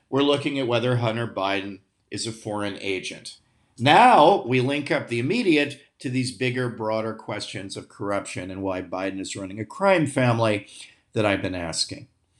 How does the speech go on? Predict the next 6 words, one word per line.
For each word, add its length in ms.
Hunter 600
would 180
be 120
a 60
foreign 520
agent. 440